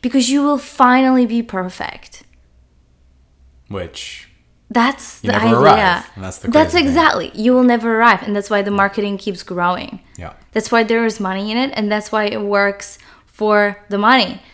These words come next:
Speaker 1: but it doesn't actually
Speaker 2: Yeah.
Speaker 1: work for the people.
Speaker 2: Yeah, and, and that's why we see Hollywood actors constantly divorced, constantly with new men and women, and constantly committing suicide.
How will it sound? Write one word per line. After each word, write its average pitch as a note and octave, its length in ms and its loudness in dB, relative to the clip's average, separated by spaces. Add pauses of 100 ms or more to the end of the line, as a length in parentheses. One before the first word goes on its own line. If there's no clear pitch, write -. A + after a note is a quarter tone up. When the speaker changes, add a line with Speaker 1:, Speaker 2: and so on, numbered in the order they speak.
(220)
Speaker 1:
but A3 120 -2
it A3 80 4
doesn't G#3 320 0
actually F#3+ 380 -6
Speaker 2:
Yeah. F3+ 60 -8
Speaker 1:
work F3+ 280 -2
for - 140 -16
the F#3 120 -14
people. - 540 -14 (320)
Speaker 2:
Yeah, F2+ 140 -10
and, A2 100 -10
and C3 160 -4
that's C#3 140 -2
why A#2 120 2
we G2+ 100 -2
see A#2+ 340 -2
Hollywood F#2 400 -6
actors F2+ 840 -8
constantly G#2 680 -4
divorced, F2+ 760 -10
constantly G#2 640 -8
with F#2 140 -10
new F#2+ 180 -8
men F2+ 240 -8
and F2 160 -12
women, E2 280 -12
and E2+ 160 -12
constantly G2 560 -10
committing F2 380 -12
suicide. - 680 -12